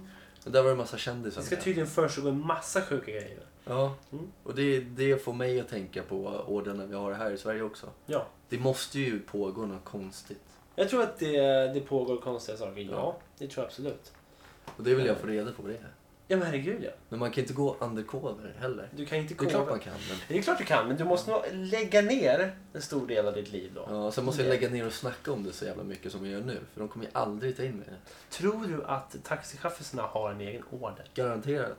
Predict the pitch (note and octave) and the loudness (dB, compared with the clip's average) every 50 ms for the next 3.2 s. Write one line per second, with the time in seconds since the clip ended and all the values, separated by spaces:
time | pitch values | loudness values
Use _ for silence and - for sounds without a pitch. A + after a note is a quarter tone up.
0 | - - - - G3+ F3 F#3+ G3+ G3+ - - A#2 G#2+ G#2+ G#2+ C#3 F#3 G3+ - - | -14 -10 -4 0 2 4 2 2 0 -4 -6 -2 -2 -2 -2 -4 -8 -10 -10 -10
1 | - - - - - - - - - - - - - D#3+ D3 - - - - F#3 | -12 -12 -14 -16 -20 -20 -16 -14 -12 -12 -10 -6 -6 -6 -6 -6 -8 -8 -4 -2
2 | F#3+ F#3 F#3+ G#3 G3+ - - - - - - - - - - D3 F3 F#3 - - | -2 0 0 0 -2 -2 -6 -14 -18 -18 -18 -20 -12 -6 -4 -2 -2 -2 -2 -2
3 | D3 F3+ G3 | -2 -2 -2